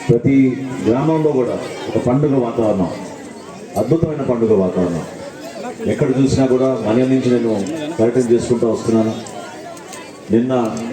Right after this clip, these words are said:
ఈ రోజు కార్యక్రమం గురించి already బడికెళ్ళే పిల్లలు, తల్లిదండ్రులు, స్థానిక ఉపాధ్యాయులు అందరూ కలిసికట్టుగా ఈ కార్యక్రమం విజయవంతం చేయాలనే ఒక తపనతోటి పనిచేస్తున్న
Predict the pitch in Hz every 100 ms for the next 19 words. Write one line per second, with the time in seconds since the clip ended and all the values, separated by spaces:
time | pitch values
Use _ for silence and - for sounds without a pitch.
0 | - 117 135 151 - 139 139 139 139 127
1 | 131 131 123 123 131 131 110 131 123 -
2 | - - - 480 - 453 440 - 87 120
3 | 135 143 135 123 107 123 117 123 127 120
4 | - 110 123 127 120 120 120 117 - -
5 | - 107 113 120 113 110 127 123 120 117
6 | 110 107 - - - - - 92 113 143
7 | 139 123 135 - 135 127 123 123 104 92
8 | - - - - - 113 101 117 139 143
9 | 147 123 120 143 147 147 139 131 131 131
10 | 127 120 - 113 110 185 - 156 151 147
11 | 143 123 127 120 123 113 104